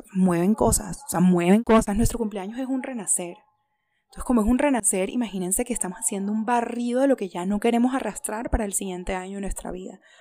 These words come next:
Y a veces estamos en momentos críticos. Esto lo podemos ver en una sesión de Success Journey Guidance, en un Intuitive Journey, donde les acompaño a ver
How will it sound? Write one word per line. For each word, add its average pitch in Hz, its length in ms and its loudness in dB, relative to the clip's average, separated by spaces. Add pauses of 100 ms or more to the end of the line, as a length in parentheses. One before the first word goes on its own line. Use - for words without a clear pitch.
(320)
Y 226 80 -4
a 208 80 2
veces 202 260 2
estamos 220 340 2
en 240 80 6
momentos 202 440 4
críticos. 233 680 -4 (220)
Esto 220 180 -2
lo 214 80 8
podemos 185 220 2
ver 196 160 2
en 196 100 2
una 202 120 2
sesión 190 560 0 (760)
de 190 420 6 (380)
Success - 500 0
Journey 202 280 -2
Guidance, 190 600 0
en 180 80 -2
un 170 80 0
Intuitive 196 540 2
Journey, 175 260 -2
donde 190 160 2
les 180 120 -4
acompaño 180 580 0
a 196 40 -2
ver 190 280 0